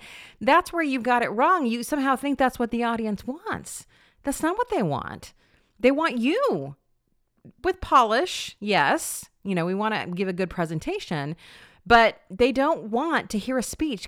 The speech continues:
My Lord, no one wants to hear a speech. No one wants to hear a speech, okay?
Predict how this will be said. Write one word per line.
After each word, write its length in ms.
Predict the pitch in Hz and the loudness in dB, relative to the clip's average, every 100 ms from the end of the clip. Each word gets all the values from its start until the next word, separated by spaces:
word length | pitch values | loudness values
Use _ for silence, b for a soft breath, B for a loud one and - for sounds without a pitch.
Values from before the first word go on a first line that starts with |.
| - | -10
My 160 | 208 240 | -6 -4
Lord, 400 | 262 311 196 202 | -4 -2 -2 -2
no 300 | 247 320 349 | -2 -2 -4
one 440 | 247 165 139 147 | -6 -6 -6 -8
wants 320 | 180 165 - - | -8 -10 -12 -12
to 80 | |
hear 320 | 170 - 226 - | -12 -10 -12 -10
a 80 | 170 | -12
speech. 380 | - 247 - | -10 -12 -8
No 460 | 151 156 147 151 151 | -4 -2 0 0 0
one 1000 | 151 143 131 131 131 135 135 131 135 131 _ _ _ - | -2 -6 -8 -8 -8 -8 -8 -8 -8 -10 _ _ _ -14
wants 200 | - 120 | -12 -12
to 100 | - | -14
hear 120 | 123 | -12
a 60 | - | -12
speech, 440 | - - - - - - | -16 -20 -20 -20 -18 -12
okay? 320 | 131 147 139 | -8 -8 -8